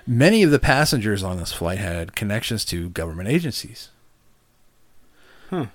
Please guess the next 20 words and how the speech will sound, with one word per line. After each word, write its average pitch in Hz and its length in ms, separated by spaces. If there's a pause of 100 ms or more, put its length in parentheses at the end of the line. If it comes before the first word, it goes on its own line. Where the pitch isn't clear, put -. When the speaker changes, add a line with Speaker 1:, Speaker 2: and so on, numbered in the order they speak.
(140)
Speaker 1:
Uh, 92 180
passengers 123 640
from 85 540 (440)
Lockheed 85 400
Martin, 110 460 (840)
Raytheon, 131 760 (680)
the 95 80
Navy. 113 600 (1300)
The 117 120
wife 131 480
of 120 220
Solicitor 123 640
General 110 680 (360)
Barbara, 104 420
Barbara 151 380
Olson 113 500 (800)
was 107 160
on 92 160
this 82 120
flight. - 360